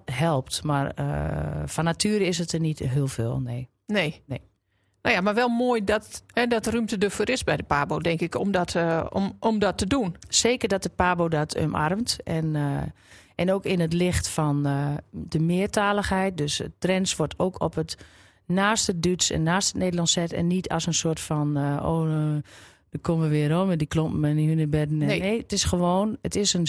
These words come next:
Speaker 1: een, een streektaal. En ook streektaal levert meertaligheid op, zeg maar.
Speaker 2: Nou, dat is toch prachtig?
Speaker 1: Ja.
Speaker 2: Waar, waar word je nou nog meer?
Speaker 1: Ja, nee,
Speaker 2: Ja.
Speaker 1: dat weet ik ook niet.
Speaker 2: Nee, <laughs> ja, hartstikke goed.
Speaker 1: <clears throat>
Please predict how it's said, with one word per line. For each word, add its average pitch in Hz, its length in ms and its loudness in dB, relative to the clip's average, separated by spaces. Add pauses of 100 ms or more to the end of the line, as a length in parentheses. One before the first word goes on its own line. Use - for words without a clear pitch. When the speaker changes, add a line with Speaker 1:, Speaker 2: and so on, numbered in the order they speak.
(160)
Speaker 1:
een, 160 280 -2
een 156 80 0
streektaal. 226 760 0
En 180 180 -2
ook 202 180 2
streektaal 190 800 -2
levert 170 400 -2
meertaligheid 147 720 -4
op, 131 180 -6
zeg 127 240 -8
maar. 127 200 -12 (140)
Speaker 2:
Nou, 156 160 -6
dat - 120 -6
is - 60 -6
toch - 120 -12
prachtig? - 560 -4
Speaker 1:
Ja. 254 220 -2
Speaker 2:
Waar, 190 260 -2
waar 202 140 0
word 233 140 2
je 285 60 2
nou 240 160 0
nog 208 120 -2
meer? 240 360 2
Speaker 1:
Ja, 240 260 2
nee, 202 160 0
Speaker 2:
Ja. 269 60 2
Speaker 1:
dat 277 100 2
weet 160 100 -2
ik 180 100 -4
ook 214 100 0
niet. 190 240 -2 (200)
Speaker 2:
Nee, 247 260 0 (260)
<laughs> 240 120 -2
ja, 240 80 -2
hartstikke 262 340 -2
goed. - 320 -2
Speaker 1:
<clears throat> 240 160 -4